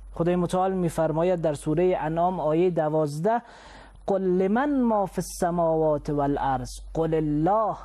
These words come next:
کتب علی نفسه الرحمة.» اینجا سوال و جوابی است که قرآن کریم مطرح می‌کند.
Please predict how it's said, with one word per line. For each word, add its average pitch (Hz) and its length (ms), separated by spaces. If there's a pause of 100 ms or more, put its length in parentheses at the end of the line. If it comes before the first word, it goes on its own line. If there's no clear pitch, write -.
(280)
کتب 220 640
علی 160 680
نفسه 277 680 (100)
الرحمة.» 170 800 (840)
اینجا 175 220
سوال 165 360
و 165 60
جوابی 196 400
است - 140
که 185 140 (240)
قرآن 156 300
کریم 165 300
مطرح 165 400
می‌کند. 147 440